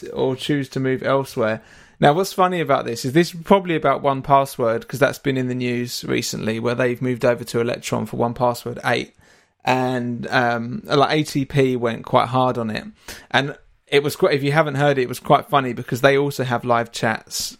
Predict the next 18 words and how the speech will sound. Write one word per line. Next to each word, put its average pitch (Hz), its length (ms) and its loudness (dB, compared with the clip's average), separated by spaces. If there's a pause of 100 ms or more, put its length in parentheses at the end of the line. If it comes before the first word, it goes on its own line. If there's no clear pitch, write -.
(120)
going. 117 540 0
And 127 340 -2
in 160 220 2
their 139 180 0
live 131 320 -2
chat 113 420 -2 (240)
was 131 280 4
the 123 160 -4
two 131 280 0
founders 123 680 0
of, 123 400 -2 (200)
and, 123 300 -2
and 127 180 0
still 143 320 4
current, 127 500 0
like, 123 200 -2
owners 123 420 -2
of 113 420 -4